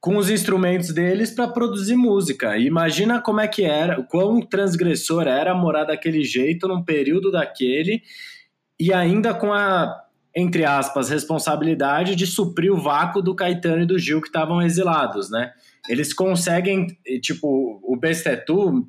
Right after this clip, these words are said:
talvez, pelo menos me parece, que ele é uma, um,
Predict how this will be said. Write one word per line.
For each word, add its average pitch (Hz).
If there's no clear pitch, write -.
talvez, 131
pelo 123
menos 131
me 123
parece, 123
que -
ele 156
é 160
uma, 170
um, 160